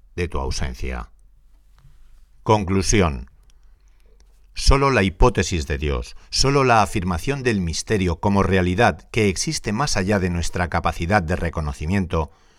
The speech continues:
corresponde a la estructura original del hombre. En efecto, dado que la naturaleza del hombre exige una búsqueda indomable de respuesta, y que es estructura del hombre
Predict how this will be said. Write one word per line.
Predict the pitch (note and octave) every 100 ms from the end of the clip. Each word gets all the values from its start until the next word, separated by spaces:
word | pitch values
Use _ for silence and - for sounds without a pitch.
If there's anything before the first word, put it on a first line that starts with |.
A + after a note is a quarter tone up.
| _
corresponde | - G2+ F#2 - - C#3+ C3+
a |
la | A#2
estructura | F#2 - D#2+ - C3 C3
original | G#2+ - D#2 C#2+
del | C#2+ C2
hombre. | B1+ B1 B1+ - _ _ _ - _ _
En | - F#2+
efecto, | F2 G#2 - C#2 C2+ - _ _ -
dado | A#2+ D3 -
que | A#2+
la | G#2
naturaleza | F#2+ E2 E2 F#2+ A#2+ A2+
del | E2+
hombre | F#2+ F2+ C#2+ C#2 -
exige | F#2 - A2+ - A2
una | C#3+ G2
búsqueda | F#2+ - G#2+ F#2
indomable | F2 C#2+ D2 F#2+ E2+
de | D2+ D#2+
respuesta, | C#2+ - G#2+ F#2 - C2 - _ _ _ -
y | G#2
que | F2+ G2+
es | D3 D3+
estructura | C3 - F#2 - B2 B2
del | F2 F#2
hombre | G#2 F2 D2+